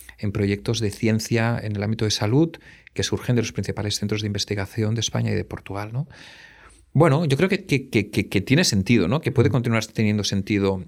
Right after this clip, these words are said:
Speaker 1: el, el apoyar, eh, con, con recursos de una manera diversificada, em, en entornos donde la iniciativa privada aún, pues, pues, pues, pues no lo ponga, ¿no? Ahora, tú me dices, en competencia, en entorno tal, bueno, pues seguramente, pues, pues la Caixa en ese sentido, pues,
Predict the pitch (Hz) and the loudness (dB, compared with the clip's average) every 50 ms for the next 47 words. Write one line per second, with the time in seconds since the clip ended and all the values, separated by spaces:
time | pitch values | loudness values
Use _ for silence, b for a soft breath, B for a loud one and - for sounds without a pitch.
0 | - - - 113 107 107 104 - - - 107 101 101 101 - - 107 104 104 110 | -14 -8 -4 -2 -2 -2 -2 -4 -6 -4 -4 -2 -2 -4 -4 -4 -4 -2 -2 0
1 | 113 117 117 117 120 117 B B B B B B B _ - 117 107 104 104 101 | 0 0 0 -2 -4 -8 B B B B B B B _ -4 -2 0 0 0 -2
2 | 101 - - 107 101 98 - - 107 98 - - - - 113 110 - - - 113 | -4 -6 -6 -4 -4 -4 -4 -4 -4 -4 -4 -4 -2 -2 -2 0 0 -2 0 0
3 | 110 107 110 - - 104 104 101 104 104 104 104 101 98 - - - - - - | 0 -2 -2 -4 -4 -4 -4 -2 -2 -2 -2 -2 -2 -2 -2 -4 -4 -6 -6 -2
4 | - 113 113 107 107 107 107 107 107 110 B B B B B B B _ - 117 | 0 0 0 0 0 -2 -4 -4 -6 -8 B B B B B B B _ -6 -2
5 | 110 104 101 101 98 98 98 104 104 - - _ _ _ 113 104 101 98 127 123 | -2 0 0 -2 -2 -4 -6 -8 -10 -14 -18 _ _ _ -4 -2 -2 0 0 0
6 | 151 160 139 139 120 110 107 104 98 92 101 98 117 127 135 139 135 143 156 170 | 0 2 2 2 2 2 2 0 0 -2 -2 -2 0 0 2 2 2 2 0 -2
7 | - - 113 110 110 123 139 143 165 226 - - - _ - 98 95 - - - | -4 -4 0 2 4 6 6 6 4 2 -2 -6 -14 _ -6 -6 -4 -4 -6 -8
8 | - 101 - - - - - - - - - - 101 - 98 101 101 104 101 - | -8 -8 -8 -8 -8 -6 -6 -6 -6 -6 -8 -6 -6 -4 -2 -2 -2 -2 -4 -6
9 | 117 113 - - 143 B B B B B B - 135 135 104 95 98 - - 117 | -12 -12 -10 -10 -10 B B B B B B 2 2 4 4 2 0 -2 -2 0
10 | 120 113 110 - - - - - 107 104 101 101 - 107 98 - 107 - - 123 | 0 0 0 -2 -6 -8 -6 -4 -4 -2 -2 -2 -4 -6 -4 -4 -2 0 4 4
11 | 135 131 - - - 110 98 92 98 - - 110 104 101 101 98 101 120 120 127 | 6 4 4 2 0 0 0 0 -2 -6 -6 -2 -2 0 0 2 2 4 4 4
12 | 127 117 143 147 131 B B B B B B B _ - 104 95 - - - 92 | 2 2 2 0 0 B B B B B B B _ -6 -4 -4 -2 -2 -2 -2
13 | 95 98 95 95 95 92 117 123 123 110 - - _ _ - - - - - 101 | -2 -2 -2 -2 -2 0 0 0 0 -2 -6 -12 _ _ -16 -16 -16 -12 -12 -12
14 | - - 95 - - - - - 101 101 101 101 98 - 101 95 95 92 - 101 | -10 -10 -10 -10 -8 -8 -6 -4 -4 -4 -2 -4 -4 -6 -6 -6 -6 -4 -2 -2
15 | 117 120 - 113 - - | -2 -4 -4 -8 -12 -12